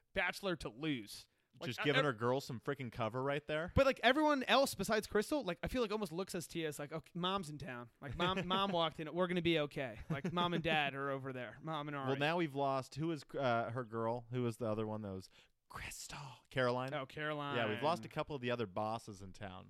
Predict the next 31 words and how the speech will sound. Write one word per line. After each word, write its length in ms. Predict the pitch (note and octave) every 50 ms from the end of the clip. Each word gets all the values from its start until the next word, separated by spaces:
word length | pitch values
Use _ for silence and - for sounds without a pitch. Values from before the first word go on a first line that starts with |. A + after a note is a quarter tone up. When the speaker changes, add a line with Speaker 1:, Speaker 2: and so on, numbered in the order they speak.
| G2 -
Speaker 2:
who 60 | A2+
you 180 | A2 A2 A#2 - A2+
like 200 | A#2+ A2+ A2 -
to 80 | A2 - -
throw 300 | - A#2+ A#2 A2 A2 A2
some 180 | G#2 - A2+ F#2+
shit 220 | - - A#2 G2+ A2
around. 360 | A2+ A2+ A#2 A#2 B2 C3+ - _ _ _ -
Speaker 1:
Yeah. 220 | D#3 D#3+ D3+ C#3
Speaker 2:
Now 180 | A#2 A#2 A#2+ A#2+
Tia's 440 | - - C3+ A#2+ A#2 A2+ G2+ F#2+ -
the 120 | A#2+ A2
only 220 | A2 A2 A2 G#2+
remaining. 500 | G#2+ G#2 G#2 G#2 G#2 G#2 G2+ G2 F#2+ F2+ - _ _ _ _ _ _ _ _ -
And, 160 | A#2+ A#2 B2+
and 180 | C#3 C#3+ B2+ B2+
then 120 | C3 C3+
you 80 | B2+ A2
got 160 | A#2+ A2+ G#2
twenty-two-year-old 640 | - C3+ C3 A#2+ - - C3 A#2 A#2 A2 G#2 F2 -
Becca 240 | G#2+ B2 - A#2 G2
who's 180 | G2 G#2 G2
trying 200 | - - A2 G2
to 40 | F#2+
be 80 | G2 F#2
tough. 300 | - A2 G2 F#2 G#2 - _ _ _
Speaker 1:
She, 180 | - - - D#3
and 120 | F3+ D3+
she 160 | - D#3+ D#3+
is 120 | F3+ F3 -
tough. 220 | - B2+ G#2 -